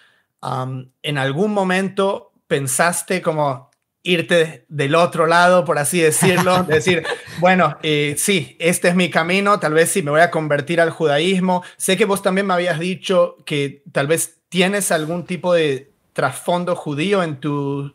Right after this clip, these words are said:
Speaker 1: tus, eh, antepasados, porque al final tú terminaste en Israel. Entonces, eh,
Speaker 2: Ah.
Speaker 1: dime un poco cómo es que llegaste a ir a Israel, porque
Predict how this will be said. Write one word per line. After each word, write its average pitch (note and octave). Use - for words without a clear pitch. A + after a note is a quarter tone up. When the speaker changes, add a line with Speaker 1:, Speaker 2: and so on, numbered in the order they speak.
Speaker 1:
tus, C3+
eh, B2+
antepasados, C#3
porque C#3+
al C3+
final E3+
tú F#3+
terminaste F3
en E3+
Israel. D#3+
Entonces, B2
eh, C#3
Speaker 2:
Ah. -
Speaker 1:
dime F#3
un D#3+
poco F3
cómo E3+
es D3+
que D#3+
llegaste C#3+
a C3
ir C#3
a C#3
Israel, C#3
porque C3